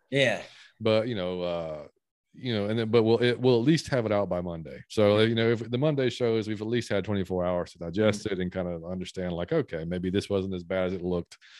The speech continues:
Speaker 2: that type of thing. But we'll, we'll do a good mixture. We'll do some immediate reaction shows,
Speaker 1: Yeah.
Speaker 2: and we'll do some, like, you know, after the fact. Um, so yeah, that we do those. And, and like I said, we've had some great guests on so far. If you go back and look, if y'all wanna go back and look, I mean, we had,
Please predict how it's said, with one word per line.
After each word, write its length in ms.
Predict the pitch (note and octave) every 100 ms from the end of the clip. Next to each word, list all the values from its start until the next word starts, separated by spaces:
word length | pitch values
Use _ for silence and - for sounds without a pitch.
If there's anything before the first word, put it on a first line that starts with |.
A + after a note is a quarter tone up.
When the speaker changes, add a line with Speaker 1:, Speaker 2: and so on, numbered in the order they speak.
| - _
Speaker 2:
that 200 | - A2
type 180 | F#2+ E2
of 40 | -
thing. 120 | F#2
But 100 | E3
we'll, 160 | G#3
we'll 140 | F3+ G3
do 120 | F3
a 60 | B2
good 140 | A2+
mixture. 320 | G2+ - -
We'll 100 | A2
do 160 | C3 C3+
some 180 | C3 A#2+
immediate 320 | A#2+ A#2+ G#2
reaction 440 | G2+ G2+ F#2 -
shows, 480 | F#2 G#2 F#2+ F#2 A2+
Speaker 1:
Yeah. 200 | G2 E2+ - _ _ -
Speaker 2:
and 100 | G#2+
we'll 120 | G2+
do 120 | G2+
some, 340 | - G2 F2+
like, 220 | E2+ E2+ - _
you 60 | F2+
know, 80 | D#2
after 240 | E2 -
the 80 | -
fact. 340 | - D2 - - - - -
Um, 520 | F2+ F#2 F2+ E2+ D#2 -
so 300 | - A2 G2+
yeah, 180 | G#2 F#2
that 100 | G#2
we 100 | A2
do 200 | A2+ C#3
those. 340 | B2+ A#2+ A2+
And, 140 | A#2+ A#2
and 160 | A#2+
like 160 | A#2+ A#2
I 40 |
said, 220 | A2 A2
we've 140 | G#2 A2+
had 180 | C3+ A#2+
some 140 | G#2
great 180 | G#2 F#2+
guests 300 | G2 F2+ G2+
on 160 | F#2+
so 100 | -
far. 220 | F2+ G2 F#2+
If 100 | G#2+
you 100 | A2
go 120 | G#2+
back 240 | G2+ F#2+
and 100 | G2
look, 220 | F#2+ G2 - _ _ G#2
if 120 | G2
y'all 120 | G2
wanna 100 | F#2+
go 40 | F#2
back 160 | F#2
and 80 | F#2
look, 80 | F#2
I 60 | F#2
mean, 80 |
we 60 | F#2
had, 220 | F2+ F2